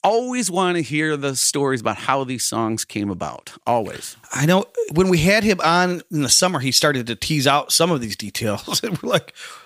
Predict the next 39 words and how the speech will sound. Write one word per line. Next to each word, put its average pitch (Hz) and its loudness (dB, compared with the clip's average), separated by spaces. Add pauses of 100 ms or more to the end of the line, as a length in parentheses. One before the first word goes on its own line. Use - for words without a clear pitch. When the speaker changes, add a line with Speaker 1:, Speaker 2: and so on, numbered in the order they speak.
(260)
Speaker 2:
"God, 240 0
there's 147 -2
just 165 4
so 226 2
much 254 4
to 180 2
this 156 0
record. 185 0
We 135 -2
gotta 190 2
do 143 -2
a - 2
whole 147 4
episode 120 0
on 92 0
it." 101 -2
So 127 4
I 139 0
hope 160 2
people 151 0
enjoy 135 2
it. 139 0
I 131 2
certainly 131 -2
did. 117 2
Speaker 1:
Yeah. 123 2
My 143 0
favorite 208 0
part 156 -2
was 123 -2
that, 113 -2 (140)
that 127 -2
they 123 0 (200)
managed 127 -2
to 117 -8
find 123 0
that 113 -2
cassette - 0
recording 113 -2